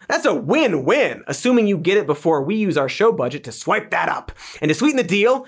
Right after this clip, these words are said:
if every single person subscribed to Some More News on YouTube donates at least one dollar to a trans charity of your choice, I, Cody F. Johnston, will purchase and eat those rubber ears. That's a Some More News promise, so you know it's real.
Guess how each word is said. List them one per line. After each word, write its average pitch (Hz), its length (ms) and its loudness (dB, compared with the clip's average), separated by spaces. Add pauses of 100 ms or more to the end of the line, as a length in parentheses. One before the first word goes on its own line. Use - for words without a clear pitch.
(140)
if - 180 -4
every 233 300 0
single 226 260 2
person 208 360 -2
subscribed 165 420 -4
to 139 60 -4
Some 175 240 -2
More 170 160 2
News 170 260 2
on 127 140 -2
YouTube 170 480 -4
donates 214 400 2
at 139 100 -2
least 175 260 -4
one 196 300 0
dollar 196 300 2
to 127 100 -6
a 123 60 -4
trans 202 340 -2
charity 196 360 0
of 143 100 -4
your 214 100 4
choice, 220 400 0 (140)
I, 196 320 0 (180)
Cody 196 380 0
F. 214 280 -6
Johnston, 185 540 -4 (180)
will 165 120 0
purchase 247 420 -2
and 135 180 -6
eat 240 220 -6
those 175 260 2
rubber 160 300 0
ears. 127 460 -4 (220)
That's 196 220 -2
a 131 60 -6
Some 135 240 -2
More 123 200 0
News 117 220 -6
promise, - 460 -2
so - 200 -2
you 190 220 0
know 165 400 2
it's - 220 -6
real. 107 380 -8